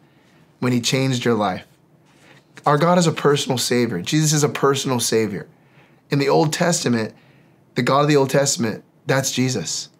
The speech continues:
Jesus and God the Father are one. And back then, in Genesis, he was personal. The Bible says he breathed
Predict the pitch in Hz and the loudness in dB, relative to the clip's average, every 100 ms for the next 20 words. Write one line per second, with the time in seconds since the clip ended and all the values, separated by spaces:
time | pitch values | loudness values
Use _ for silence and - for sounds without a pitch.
0 | _ _ - 135 156 175 175 131 127 131 | _ _ -6 0 4 4 0 0 2 2
1 | 127 139 127 120 - 117 113 113 107 120 | 0 0 2 0 0 0 0 0 -4 -6
2 | - - 127 135 143 143 180 165 123 117 | -14 -6 -2 0 0 0 0 2 0 -2
3 | 135 120 117 170 190 - 87 - - - | -4 -2 0 2 2 0 -4 -8 -10 -20
4 | - 127 123 - 127 113 104 98 - - | -2 0 0 0 -2 0 -4 -8 -12 -20
5 | - - - 147 147 143 147 127 131 110 | -20 -20 -6 2 2 4 2 0 0 -2
6 | 135 139 196 208 156 120 | 0 2 4 4 2 0